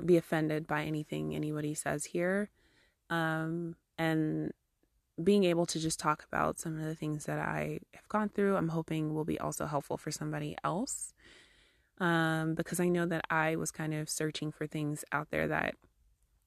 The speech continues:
I can use to listen to or s-, or watch or anything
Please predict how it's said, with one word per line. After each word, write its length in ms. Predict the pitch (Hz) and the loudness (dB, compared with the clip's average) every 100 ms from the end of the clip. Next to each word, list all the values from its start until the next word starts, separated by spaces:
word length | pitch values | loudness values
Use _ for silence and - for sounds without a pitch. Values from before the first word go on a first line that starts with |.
| _ _ _ _ _ _ - | _ _ _ _ _ _ -2
I 80 | |
can 260 | 190 - 180 | 0 4 6
use 760 | 175 170 165 165 170 175 - - _ _ _ _ _ _ | 8 6 6 6 4 0 -4 -14 _ _ _ _ _ _
to 1000 | - - 175 165 170 170 165 165 170 165 - | -6 4 4 6 4 2 2 2 0 -2 0
listen 380 | 170 208 285 262 | 2 4 6 6
to 580 | - 254 254 247 247 | 6 4 6 6 6
or 120 | 220 165 | 4 4
s-, 220 | - - | 0 -2
or 140 | 160 156 | 2 4
watch 640 | 175 208 208 208 - - | 6 8 8 4 -4 -2
or 200 | 160 156 | 0 0
anything 580 | 160 180 180 175 170 170 | 2 0 0 0 0 -2